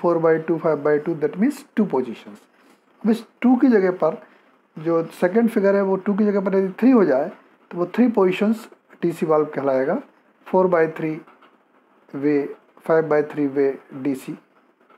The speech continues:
control valves। तो हम आज के इस वीडियो में इन valves के बारे में detail में देखेंगे। So let's start from the direction control valves। यहाँ पर हम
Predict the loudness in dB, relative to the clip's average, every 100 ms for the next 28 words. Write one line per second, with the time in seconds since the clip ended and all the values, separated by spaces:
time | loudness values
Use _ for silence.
0 | _ _ -10 -4 -4 -4 -8 -12 _ _
1 | -20 -20 _ _ _ -4 -2 -2 0 -2
2 | -2 -4 -2 -2 -6 -12 -10 -6 -4 -4
3 | -6 -10 -10 -8 0 0 0 -4 -4 -4
4 | -6 -12 -10 -8 -6 -6 -8 -10 -12 -12
5 | -20 -20 -20 _ _ _ _ _ _ _
6 | _ _ -20 _ _ _ -4 -2 -2 -6
7 | -2 0 0 -4 -18 _ _ _ _ -4
8 | -4 -2 -4 -6 -12 -2 0 0 2 2
9 | 2 0 -2 -2 -4 -6 -14 -20 _ -20
10 | -20 -20 _ _ 0 2 2 4 4 2